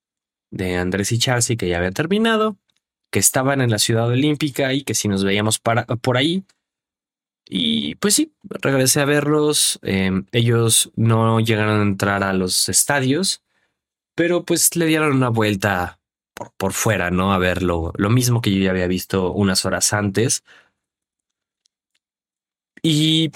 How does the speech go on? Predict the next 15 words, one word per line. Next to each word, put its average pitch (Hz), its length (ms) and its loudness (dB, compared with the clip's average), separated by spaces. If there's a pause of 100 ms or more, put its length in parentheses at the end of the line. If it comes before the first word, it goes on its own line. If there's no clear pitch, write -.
pues 165 280 2 (680)
platicando 240 800 -2 (140)
de 156 140 0
nuestras 147 300 0
experiencias, 170 960 0 (1700)
así 160 240 0
terminó 165 300 2
nuestro 147 340 2
día. 143 360 0 (420)
Ellos 123 720 2 (180)
diciéndome 110 720 2
que - 100 -12
comieron 104 380 2
hot 120 320 -2
pot 120 520 -2